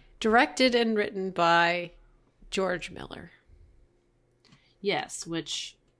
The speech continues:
Speaker 2: you told me some other movies that George Miller, um, directed.
Speaker 1: Yes. Would you like to get, can you, can you think of some?
Speaker 2: Oh,
Speaker 1: I could,
Speaker 2: I'm,
Speaker 1: I could,
Speaker 2: I'm already,
Speaker 1: did you
Speaker 2: I'm
Speaker 1: like
Speaker 2: already looking. I'm
Speaker 1: Okay.
Speaker 2: already looking.
Speaker 1: He's
Speaker 2: I'm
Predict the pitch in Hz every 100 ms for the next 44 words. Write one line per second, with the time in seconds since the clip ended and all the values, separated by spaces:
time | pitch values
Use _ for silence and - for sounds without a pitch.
0 | _ _ _ 196 190 - 254 233 - 160
1 | 156 147 143 190 143 127 123 - 120 135
2 | - 143 - - - - - _ - -
3 | - - 165 _ _ _ - 139 98 -
4 | - - - - _ _ _ _ _ _
5 | _ 190 202 226 - - - 202 196 208
6 | 202 202 190 185 214 202 185 202 202 190
7 | - 202 185 - 220 247 240 254 262 359
8 | 440 - _ - _ _ - 180 175 147
9 | 135 214 190 - - 170 165 185 185 185
10 | 196 185 165 214 208 220 208 160 143 139
11 | 139 143 143 151 135 139 147 - 175 196
12 | 190 - - - - - - - - -
13 | 233 214